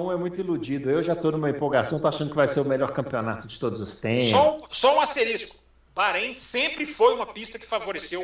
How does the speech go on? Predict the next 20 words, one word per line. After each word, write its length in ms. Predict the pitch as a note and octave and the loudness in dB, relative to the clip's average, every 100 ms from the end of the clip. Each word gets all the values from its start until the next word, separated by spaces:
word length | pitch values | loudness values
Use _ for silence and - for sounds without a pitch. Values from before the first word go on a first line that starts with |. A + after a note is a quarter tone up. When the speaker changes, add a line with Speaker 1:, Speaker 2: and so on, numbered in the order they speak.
| F3+ | -8
Speaker 2:
corridas 440 | D3 D#3+ D3 - | -12 -12 -10 -8
aceitáveis, 540 | C#3 D#3+ D3 G3+ - - - | -4 -4 2 2 2 -2 8
até 400 | C#4 C#4 B3 C#4+ | 8 8 6 4
com 180 | C4 B3+ | 2 -4
o 40 | |
carro 260 | A#3+ A#3 G#3+ | -4 -6 -6
velho. 320 | F3 B2+ - _ _ _ _ | -8 -8 -12 _ _ _ _
Speaker 1:
É. 260 | A#2+ F#2+ E3+ | -4 -2 0
Speaker 2:
É 60 | |
obrigatório 560 | F#3+ G3+ G#3 G3 A3+ A#3 | -2 0 0 2 2 2
fazer 300 | A#3 F#3 G3 | 0 -2 -4
esse, 220 | G3+ A3 G3+ | -6 -8 -8
esse 340 | F3+ - G3+ | -8 -8 -6
asterisco. 480 | F#3 F#3 G3+ A#2 - - _ - | -6 -4 -6 -8 -14 -20 _ -14
Speaker 1:
É. 320 | - G#2 F2 F2 | -4 0 0 -2
Speaker 2:
Mas 160 | F2 | -2
vamos 240 | A3+ A#3+ G3+ | 0 2 4
ver, 100 | F3+ | 4
vamos 200 | G3+ G#3 | 2 2
torcer 580 | A3 - G#3+ A3+ - | 0 4 4 4 0